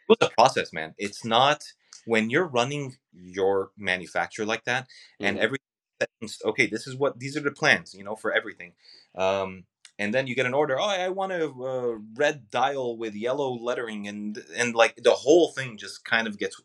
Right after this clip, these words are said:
Speaker 1: out of whack.
Speaker 2: Mm-hmm.
Speaker 1: So I blame him, especially now, uh, where there's so much demand. He's like, "You know what? Screw it. There's, there's not, it's not worth
Speaker 2: Well,
Speaker 1: it."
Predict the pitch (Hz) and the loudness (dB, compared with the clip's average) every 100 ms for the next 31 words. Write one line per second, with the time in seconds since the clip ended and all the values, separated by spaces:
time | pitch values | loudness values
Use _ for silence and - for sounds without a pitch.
0 | - 101 92 87 101 127 - - - 101 | 0 0 0 -2 -4 -4 -12 -20 -12 -10
1 | 98 98 143 156 - _ _ - 101 101 | -8 2 4 4 0 _ _ -6 -4 -4
2 | 92 - 104 120 98 87 85 85 90 113 | -4 0 0 0 -6 -4 -2 0 0 -2
3 | 123 _ _ _ _ _ 85 90 87 87 | -6 _ _ _ _ _ -6 -2 0 -2
4 | 85 87 90 90 90 - 92 - - 92 | -4 -2 -2 -2 -4 -4 -6 -6 -4 -2
5 | 92 101 104 107 110 120 110 101 - 85 | -2 -4 -2 -2 -2 -2 -4 -6 -8 -8
6 | 80 80 - _ - - - 78 80 - | -6 -6 -8 _ -20 -18 -10 -8 -8 -10
7 | - 80 - 87 78 - - 82 - _ | -10 -10 -6 -4 -4 -8 -4 -4 -4 _
8 | _ _ _ - - 110 95 101 - | _ _ _ -2 4 4 4 2 0